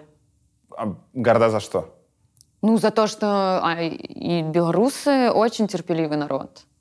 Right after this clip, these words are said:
Speaker 1: Мгм.
Speaker 2: Они действительно, они столько лет терпели вообще всё. Но когда он нарисовал себе восемьдесят процентов, они такие: «Чувак,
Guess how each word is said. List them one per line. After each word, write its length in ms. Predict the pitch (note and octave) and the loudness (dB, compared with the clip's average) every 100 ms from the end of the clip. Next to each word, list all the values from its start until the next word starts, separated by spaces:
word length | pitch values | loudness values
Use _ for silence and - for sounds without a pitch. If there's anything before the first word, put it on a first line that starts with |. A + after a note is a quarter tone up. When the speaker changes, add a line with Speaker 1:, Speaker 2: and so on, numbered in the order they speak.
| - | -10
Speaker 1:
Мгм. 160 | G3 - | -4 2
Speaker 2:
Они 180 | G3 G#3+ | 4 6
действительно, 400 | F#3+ A#3+ A3+ G3+ | 4 2 4 4
они 120 | G3+ | 2
столько 280 | G3 A3+ A3 | 0 2 2
лет 220 | A3+ A3+ | 2 0
терпели 360 | F#3+ G#3 A#3 | -2 2 2
вообще 260 | G#3 F3 G3 | 2 0 -2
всё. 560 | - - F3+ D3+ - - _ _ _ _ _ | -4 -2 0 0 -4 -14 _ _ _ _ _
Но 420 | F3+ G3 G3 F#3+ F#3 | 2 4 4 2 2
когда 300 | G3 G3 F#3+ | 2 2 2
он 120 | F#3 | 0
нарисовал 420 | F3+ F3+ G3 F3+ | -2 0 0 0
себе 140 | - E3+ | 0 0
восемьдесят 400 | F#3 F#3 E3+ - | 0 -2 -4 -2
процентов, 500 | F3 A3+ D4+ C#4+ - - | 0 2 0 0 -2 -2
они 180 | F3 | -2
такие: 480 | E3+ E3 E3 D3+ D3+ - | -2 -4 -2 -4 -6 -10
«Чувак, 840 | - G3 E3 E3 D3+ - - | 0 2 4 2 0 -4 -18